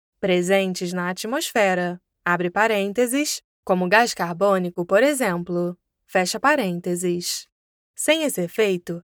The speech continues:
a Terra ficaria muito fria e não haveria a vida, a diversidade de espécies, como conhecemos hoje.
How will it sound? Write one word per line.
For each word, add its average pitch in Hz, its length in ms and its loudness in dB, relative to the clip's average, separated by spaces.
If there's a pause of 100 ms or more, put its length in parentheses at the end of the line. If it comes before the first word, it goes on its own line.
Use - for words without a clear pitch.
(120)
a 190 140 0
Terra 190 440 2
ficaria 185 500 -2
muito 233 320 -2
fria 214 520 0 (240)
e 233 140 -2
não 226 240 0
haveria 247 520 0
a 220 40 0
vida, 208 500 0 (140)
a 185 140 2
diversidade 180 800 0
de 180 160 0
espécies, 208 880 -2 (100)
como 196 320 0
conhecemos 262 680 -4
hoje. 180 520 0